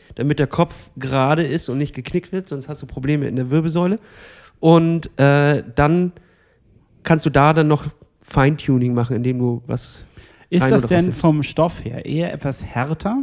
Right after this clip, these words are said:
Speaker 2: oder ist es sehr, sehr weich?
Speaker 1: Das
Speaker 2: Weil
Speaker 1: Zeug, was da drin ist?
Speaker 2: Ja, weil ich,
Speaker 1: Mega weich.
Speaker 2: okay, weil ich wäre jetzt so, man, ich,
Speaker 1: Fluffig.
Speaker 2: ich kann es nämlich nicht haben, wenn es zu weich ist. Bin aber auch ein Rückenschläfer. Also ich, äh,
Speaker 1: Ja, dann stopfst du halt ein bisschen mehr rein und dann w-, verhärtet sich das. Ist ein geiles Material, Hannes. Ich,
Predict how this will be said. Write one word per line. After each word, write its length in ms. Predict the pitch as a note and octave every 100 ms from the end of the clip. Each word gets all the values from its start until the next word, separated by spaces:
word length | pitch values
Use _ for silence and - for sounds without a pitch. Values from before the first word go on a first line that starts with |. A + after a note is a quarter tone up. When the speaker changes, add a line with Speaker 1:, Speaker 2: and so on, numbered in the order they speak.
| B3+
Speaker 2:
oder 200 | E3+ D#3+
ist 120 | D#3+
es 120 | C#3+
sehr, 180 | - C#3+
sehr 240 | B2+ B2 A2+
weich? 340 | G2 F#2+ F#2 -
Speaker 1:
Das 120 | -
Speaker 2:
Weil 60 | D3
Speaker 1:
Zeug, 240 | G#3 G#3+
was 100 | D#3+
da 60 | E3+
drin 160 | G#3
ist? 120 | G3+ C#3+
Speaker 2:
Ja, 240 | C#3 A2
weil 120 | A#2
ich, 180 | B2+ B2
Speaker 1:
Mega 300 | E3 D3 B2
weich. 320 | B2+ A2+ -
Speaker 2:
okay, 380 | - A#2+ B2+ G#2 A2
weil 160 | A2+
ich 140 | B2+ D#3+
wäre 220 | D#3 D3+
jetzt 160 | C#3+ -
so, 80 |
man, 160 | D3+ C#3+
ich, 60 | C#3+
Speaker 1:
Fluffig. 480 | D#3 G3+ - - - - -
Speaker 2:
ich 180 | B2+ -
kann 160 | E3
es 80 | D#3+
nämlich 220 | D#3+ D#3
nicht 180 | D3+ E3
haben, 200 | D#3 D3+
wenn 80 | D3
es 160 | C#3+ -
zu 140 | -
weich 180 | C#3+ D3
ist. 120 | B2+
Bin 100 | C#3+
aber 160 | D#3+ D#3
auch 60 | D3
ein 100 | D3+
Rückenschläfer. 560 | C3+ G#2+ G#2 F#2 G2
Also 220 | F#2 A#2
ich, 200 | C3+ -
äh, 180 | - C#3
Speaker 1:
Ja, 60 | F#3
dann 100 | F#3
stopfst 240 | - A3 -
du 60 |
halt 120 | F#3
ein 60 | D3+
bisschen 260 | F3 E3+ D3+
mehr 220 | G3 F#3+
rein 240 | D#3 F3+
und 180 | - D#3
dann 140 | E3
w-, 100 | D#3 -
verhärtet 480 | - D#3+ F#3+ D#3+ -
sich 160 | A2+
das. 140 | A2 B2
Ist 160 | C#3
ein 80 | F#3+
geiles 340 | F#3+ G#3 G#3+ F3
Material, 400 | F#3+ D#3 D3+ C#3
Hannes. 220 | A#2+ A#2
Ich, 200 | -